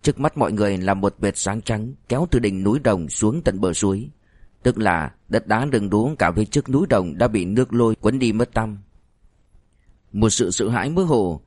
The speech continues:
len đến bóp nghẹt tim gan từng người. Không ai bảo ai, tất cả đều ngước lên cao xanh bày tỏ nỗi đau xót của mình. Chuyện cái gốc, cái ngọn của núi Đồng lại được khuấy lên để mà răn, để mà nhớ.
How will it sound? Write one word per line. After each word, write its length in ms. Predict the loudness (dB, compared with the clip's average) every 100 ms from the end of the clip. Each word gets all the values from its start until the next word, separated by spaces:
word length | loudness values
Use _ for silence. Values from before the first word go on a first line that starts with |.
| _
len 320 | -2 -2 0 -2
đến 260 | -2 -2 -4
bóp 180 | -2 0
nghẹt 240 | 0 -2 0
tim 200 | 0 2
gan 300 | 0 0 0
từng 200 | 2 4
người. 340 | 2 2 -2 -10 -20 _ -4
Không 180 | 0 2
ai 140 | 2
bảo 180 | 2 0
ai, 300 | 2 0 -2 -2
tất 160 | -2 0
cả 220 | 0 0
đều 260 | 2 2
ngước 300 | 0 0 0
lên 180 | 0 -2
cao 200 | 0 -2
xanh 300 | 0 -2 -2 -2
bày 160 | 0 2
tỏ 220 | 0 2
nỗi 200 | 2 2
đau 160 | 2
xót 200 | 2 0 2
của 100 | 0
mình. 280 | 0 -4 -8 _ _ _ 0
Chuyện 200 | 0 2
cái 180 | -2 0
gốc, 240 | 0 0 _ -2
cái 120 | 2
ngọn 260 | 2 2
của 120 | 2 2
núi 200 | 2 4
Đồng 300 | 2 2 -4 -10 -2
lại 160 | 0
được 160 | 0 0
khuấy 200 | 2 2
lên 320 | 2 0 -2 -12 -2
để 120 | 0
mà 180 | 2 2 2
răn, 240 | 0 -2 -2
để 140 | 0
mà 120 | 2
nhớ. 320 | 2 0 0